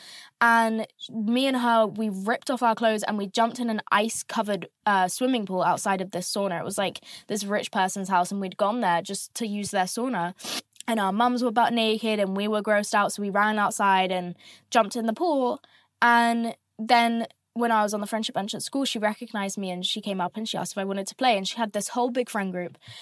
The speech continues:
And I think eventually she ended up more or less ditching the friend group and we just became best friends. Like, we were, like, an impenetrable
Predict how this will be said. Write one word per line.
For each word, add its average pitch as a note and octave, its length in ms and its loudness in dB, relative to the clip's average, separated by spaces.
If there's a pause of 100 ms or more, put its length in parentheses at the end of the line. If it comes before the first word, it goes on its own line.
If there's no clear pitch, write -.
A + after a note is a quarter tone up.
(160)
And G#3+ 300 4
I G#3+ 60 -2
think E4 160 -2
eventually A3+ 400 0
she G3+ 100 -4
ended G#3 160 -4
up F#3+ 80 0
more F#3+ 260 -2
or G3+ 40 0
less F#3 180 -2
ditching G3+ 320 -6
the F3+ 60 -6
friend G#3+ 220 -4
group F#3+ 200 -6
and G3+ 140 -2
we A3 80 -2
just G#3+ 180 -6
became G3 300 -6
best F3 180 -2
friends. G3 300 -2
Like, G#3+ 240 -4 (360)
we A#3 200 0
were, A3+ 140 2
like, A3+ 180 2
an A3 180 -2
impenetrable G#3+ 1300 -2